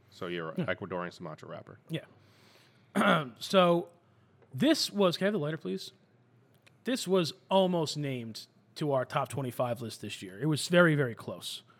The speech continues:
Speaker 1: It was close.
Speaker 2: The problem was, is that we couldn't, A, we already had two Altadis things. It was a, it was a really good Altadis year.
Speaker 1: It was.
Speaker 2: Um, in fact, this and the Hispaniola both,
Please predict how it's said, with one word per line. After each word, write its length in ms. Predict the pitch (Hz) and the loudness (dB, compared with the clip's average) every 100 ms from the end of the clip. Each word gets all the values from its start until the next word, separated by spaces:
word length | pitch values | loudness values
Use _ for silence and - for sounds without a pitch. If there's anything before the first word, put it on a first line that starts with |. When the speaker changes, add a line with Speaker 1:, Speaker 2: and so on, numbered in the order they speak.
| _ - | _ -14
Speaker 1:
It 80 | 85 | -12
was 140 | 73 | -12
close. 320 | - 76 - - _ _ | -12 -16 -16 -20 _ _
Speaker 2:
The 80 | 123 | -6
problem 600 | - 202 214 208 214 180 | 2 8 8 10 6 6
was, 500 | 165 160 151 135 - | 8 8 8 4 0
is 180 | 151 131 | -2 2
that 420 | 147 139 131 - _ _ | 4 4 2 -2 _ _
we 120 | 151 151 | -6 -6
couldn't, 440 | - 196 190 180 - _ _ _ - | -2 2 2 2 -6 _ _ _ -2
A, 140 | 196 233 | 4 6
we 120 | 220 | 6
already 180 | 208 202 | 6 6
had 260 | 165 175 156 | 4 2 4
two 120 | 180 | 4
Altadis 380 | 156 156 147 139 | 4 2 -2 -4
things. 140 | 151 | 0
It 40 | |
was 120 | 202 190 | 0 0
a, 80 | 139 | 0
it 60 | 175 | 0
was 100 | 156 | 0
a 60 | |
really 160 | 131 123 | 0 -2
good 120 | 107 | -4
Altadis 400 | 98 - 82 - | -8 -14 -12 -12
year. 180 | 67 - - - _ - | -12 -16 -20 -20 _ -8
Speaker 1:
It 60 | |
was. 280 | 98 82 - _ _ _ - | -6 -6 -8 _ _ _ -12
Speaker 2:
Um, 360 | 113 107 101 95 | -10 -10 -12 -12
in 60 | 127 | -2
fact, 280 | 156 139 - | 0 2 2
this 200 | 185 - | 2 2
and 160 | 160 170 | 0 2
the 40 | |
Hispaniola 520 | 139 - 120 113 110 107 | 0 0 -2 -2 -2 0
both, 400 | 127 117 - | 0 0 -4